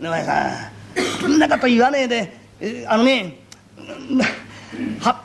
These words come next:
たか八百、いや、あの、その、いや、そのね、そんな八百のことでもって、な、お互いに、お、大人同士でもって顔を赤め合ったってしゃあねえ。あっしはこうやって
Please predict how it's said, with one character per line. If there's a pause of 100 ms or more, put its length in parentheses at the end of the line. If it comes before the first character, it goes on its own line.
た
か
八
百、
い
や、
あ
の、
そ
の、 (380)
い
や、
そ
の
ね、 (460)
そ
ん
な
八
百
の
こ
と
で
も
っ
て、
な、 (400)
お
互
い
に、
お、
大
人 (120)
同
士
で
も
っ
て
顔
を
赤
め
合
っ
た
っ
て
し
ゃ
あ
ね
え。 (280)
あ
っ
し
は
こ
う
や
っ
て